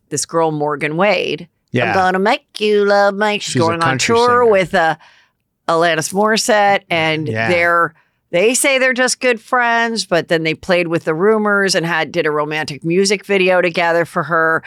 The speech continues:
Speaker 2: Right.
Speaker 1: That maybe they were more than good friends.
Speaker 2: Uh-huh.
Speaker 1: Anyway, I spotted them in La Quinta together.
Speaker 2: You did?
Speaker 1: Yep.
Speaker 2: Wow. That's a good one.
Speaker 1: It is a good one. 'Cause I walked in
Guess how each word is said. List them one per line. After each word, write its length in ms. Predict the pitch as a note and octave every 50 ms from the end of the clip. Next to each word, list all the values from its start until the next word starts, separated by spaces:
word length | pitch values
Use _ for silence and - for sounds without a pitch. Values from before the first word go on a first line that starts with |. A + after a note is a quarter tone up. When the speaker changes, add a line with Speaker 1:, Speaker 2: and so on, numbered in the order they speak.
| -
Speaker 2:
Right. 220 | A#2 A#2 A#2 A2+ A2
Speaker 1:
That 100 | D#3+ D3+
maybe 320 | E3 E3 E3 D#3 E3 D#3+
they 200 | D#3 D3+ D3+ D3+
were 140 | D3 D3+ -
more 320 | D3+ F3 F#3+ G#3+ A#3 B3
than 200 | A3+ A#3 A3+ A3+
good 200 | G#3+ A#3 A3 G#3+
friends. 760 | - - A3+ G#3 G#3 G3 F#3+ F#3 F#3+ F#3 F#3+ F#3+ F#3+ - - _ _ _ _ _ _ _ _ _
Speaker 2:
Uh-huh. 300 | - A2 A2 A2 G#2 A#2+ - -
Speaker 1:
Anyway, 640 | B3+ C#4+ D4+ C#4+ G#3+ G3 F3+ E3+ E3+ E3+ F3+ F#3+ - _ -
I 180 | G#3 A#3+ C#4
spotted 400 | C4+ - - F#3 E3+ E3+ E3+ E3
them 140 | E3+ F3+ F#3+
in 80 | G3+ G#3+
La 100 | A3+ A#3+
Quinta 360 | - - C4 A3+ - F3+ D#3+
together. 400 | - D#3+ D#3+ D#3 D3 D3 - D3 C#3
Speaker 2:
You 140 | C#3 C#3+
did? 520 | A#2+ - C3 C3 E3 G3+ A3+ G3+ A#2+ G2+ F2
Speaker 1:
Yep. 320 | E2+ F3 F#3 G#3+ C4 - _ _ _ _ _ _ _ _ -
Speaker 2:
Wow. 800 | - G#2+ G#2+ A2 B2 C#3 E3 F3 D#3+ C#3 A#2+ - - - - - A2 -
That's 240 | C3 D3 G3+ G3 -
a 80 | B2+
good 380 | B2 A2+ C3 D3+ A3 C#4 B3 F#3+
one. 240 | B2+ A2+ G#2 - - A3
Speaker 1:
It 160 | F#3+ G3 G3
is 220 | A3 C4+ D4+ B3
a 60 | C#4
good 240 | A#3 F3+ F3+ D#3 D3+
one. 460 | C#3+ D3+ D3+ D3 C#3+ C#3 C#3+ D3 - - _ -
'Cause 140 | - F#3 F3+
I 120 | F3+ F#3
walked 420 | F#3 F3+ F#3+ G3+ G#3 A3 - _ -
in 300 | G#3+ G#3 G#3 G#3+ G#3+ G#3+